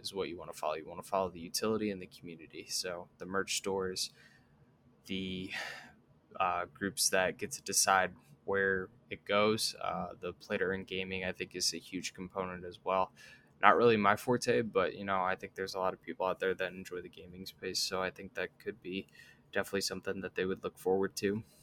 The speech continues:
Um, and even the Voodoos with the, uh, metaverse concept, I thought was huge as well. So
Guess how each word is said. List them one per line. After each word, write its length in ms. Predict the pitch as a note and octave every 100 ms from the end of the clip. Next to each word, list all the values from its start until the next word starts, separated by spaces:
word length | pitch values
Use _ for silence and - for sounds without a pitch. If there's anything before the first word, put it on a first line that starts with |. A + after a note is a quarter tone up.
| - _ - - - -
Um, 440 | F#2+ F2+ F#2 F#2 F#2 _ - _ _ _ _ _ _ - - -
and 80 |
even 220 | G#2+ G2+ G2+
the 80 |
Voodoos 760 | G2 G2 G2 G2 F#2+ G2 - - -
with 220 | A2+ G2 -
the, 180 | F#2 F#2+
uh, 80 | F#2
metaverse 460 | F#2 F2+ E2+ -
concept, 380 | F#2 F2 - -
I 60 | F2+
thought 240 | E2+ D#2+
was 140 | F#2
huge 280 | - E2 -
as 120 | -
well. 220 | - F2 - - - - - _ -
So 360 | - E2+ E2+